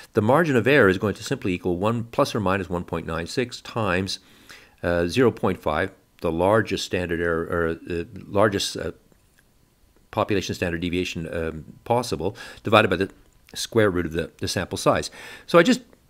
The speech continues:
sake of argument, I just tried different sample sizes to find out what the margin of error would be. And what you discover is that when the sample size, and again, bear in mind that this is gonna be true whether it's the entire world, the United States, or s-, the s-, city of Montreal.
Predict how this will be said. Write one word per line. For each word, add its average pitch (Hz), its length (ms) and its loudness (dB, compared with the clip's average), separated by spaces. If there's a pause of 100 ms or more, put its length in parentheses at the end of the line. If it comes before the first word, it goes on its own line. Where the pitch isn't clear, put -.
(420)
sake 156 200 4
of 95 80 0
argument, 95 340 4
I 92 40 2
just - 320 -2
tried 117 400 2
different 92 280 -2
sample 82 320 -4
sizes 110 440 -2
to 95 80 -6
find 101 280 0
out 98 100 0
what 90 160 -6
the 101 60 -2
margin 87 360 -2
of 80 100 -2
error 90 220 2
would 82 200 -4
be. 98 280 0 (420)
And 117 100 -2
what 196 160 0
you 147 60 0
discover 110 580 -2 (200)
is 107 160 0
that 123 200 -2
when 180 180 4
the 311 100 2
sample 147 380 0
size, 101 480 2 (300)
and 120 100 0
again, 131 220 2
bear 131 180 2
in 127 60 -2
mind 127 220 -2
that 107 120 -2
this 123 160 0
is 117 100 -4
gonna 123 180 -2
be 110 100 -2
true 135 260 2
whether 98 280 0
it's 87 120 -6
the 95 80 -2
entire 127 360 -2
world, 131 440 2
the 98 60 -2
United 90 280 0
States, 127 420 -2
or 87 220 -2
s-, 82 100 -10 (380)
the 101 120 -10
s-, 98 240 -12
city 131 200 0
of 104 80 0
Montreal. 113 500 0